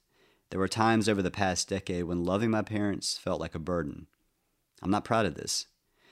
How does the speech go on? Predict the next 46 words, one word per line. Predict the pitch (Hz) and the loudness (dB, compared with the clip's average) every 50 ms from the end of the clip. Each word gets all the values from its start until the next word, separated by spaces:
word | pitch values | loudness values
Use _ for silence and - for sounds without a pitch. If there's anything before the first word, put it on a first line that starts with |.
| _ - | _ -6
but | - 101 | -2 0
I | 92 | 2
have | 107 113 107 | 2 2 2
to | - 104 | 0 0
be | 95 98 85 | 2 2 2
honest | 82 92 92 90 82 - - | 2 2 0 0 0 -2 -4
right | 85 71 69 | -4 -6 -4
now | 78 80 85 85 80 | -4 -4 -4 -6 -6
because | - - - 87 80 | -8 -10 -12 -12 -10
it's | 82 - - | -10 -10 -10
hard | - - 113 107 110 110 | -6 -2 0 0 0 0
to | 104 104 | 0 -4
take | - - 113 92 - | -4 -4 -4 -4 -6
care | - - 101 98 92 | -6 -6 -4 -4 -2
of | 85 80 | -4 -4
a | 78 | -6
dying | 73 82 80 82 80 78 78 | -6 -4 -4 -4 -4 -6 -8
parent. | 78 - - 85 78 71 - - - - _ _ _ _ _ _ _ _ _ _ _ - | -10 -10 -10 -8 -8 -8 -12 -14 -18 -20 _ _ _ _ _ _ _ _ _ _ _ -4
Or, | 95 92 92 92 90 85 82 82 80 | -2 0 2 2 2 0 -2 -6 -6
in | 85 87 | -4 -2
my | 90 92 92 | 0 -2 -2
case, | - - 90 85 82 - - - - _ _ _ _ _ _ _ _ - - | -2 -4 -4 -4 -2 -4 -4 -4 -6 _ _ _ _ _ _ _ _ -10 -4
two | - 120 110 | -2 0 0
dying | 82 82 78 76 73 - | 0 0 -2 -4 -4 -8
parents. | - - 50 50 50 - - - - - _ _ _ _ _ _ _ _ _ _ _ _ _ _ _ _ _ _ _ _ _ _ - - - - - _ - | -10 -10 -10 -10 -8 -6 -6 -6 -6 -8 _ _ _ _ _ _ _ _ _ _ _ _ _ _ _ _ _ _ _ _ _ _ -20 -20 -20 -20 -20 _ -2
On | 90 101 113 | 2 4 4
this | - - | 4 4
podcast, | - - - 135 135 131 - - 123 110 107 101 95 - | 2 2 4 4 4 4 2 2 2 4 4 4 2 0
I'm | - 104 | 0 2
gonna | 107 101 90 | 2 2 2
try | - - 113 | 2 2 2
to | 104 95 | 2 2
be | 87 90 | 2 0
fair | 85 - 101 98 90 | -2 0 0 0 0
to | 85 | 0
my | 82 78 - | -2 -4 -6
parents. | - - - 85 76 - - - - - - - _ _ _ _ _ _ _ - - | -6 -6 -6 -6 -6 -6 -4 -2 -2 -2 -4 -6 _ _ _ _ _ _ _ -14 -8
They're | 87 85 | -4 -2
the | 87 | 0
only | 92 104 104 | 2 2 2
parents | - 117 117 120 120 107 - | 2 4 4 4 4 2 2
I've | 104 107 107 98 104 | 2 2 2 4 2
ever | 110 107 110 107 | 2 2 2 2
known, | 110 117 123 123 120 113 | 4 4 4 4 4 2
and | 104 104 | 2 2
I, | 104 101 104 | 2 2 0